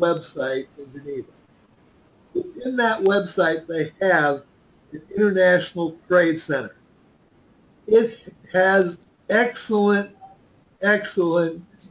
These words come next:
learning videos, but more importantly than that, what it has, it will show you how to e-, answer very quickly what the demand for your product is worldwide, where it's selling the best, and even more importantly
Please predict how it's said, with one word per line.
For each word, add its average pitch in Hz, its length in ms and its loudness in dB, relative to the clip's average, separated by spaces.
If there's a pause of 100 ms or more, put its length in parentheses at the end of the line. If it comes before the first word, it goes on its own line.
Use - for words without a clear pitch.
(440)
learning 190 540 2
videos, 151 580 2
but 147 160 -2
more 208 260 0
importantly 190 600 0
than 175 180 -2
that, 185 320 -2
what 160 220 0
it 156 180 -6
has, 190 300 0 (360)
it 156 80 -12
will 156 140 2
show 214 360 2
you 208 260 0
how 180 180 0
to 165 100 -2 (240)
e-, 208 120 -6 (400)
answer 185 400 -2 (640)
very 208 280 6
quickly 156 720 0 (260)
what 165 160 0
the 160 80 0
demand 180 600 0
for 185 60 -2
your 165 240 0 (120)
product 165 440 2
is 160 200 2
worldwide, 143 760 2 (380)
where 196 520 4
it's 160 200 -2
selling 165 480 2
the 135 120 -2 (100)
best, 160 360 -2 (540)
and 165 160 -10
even 208 280 2
more 202 260 2
importantly 190 580 0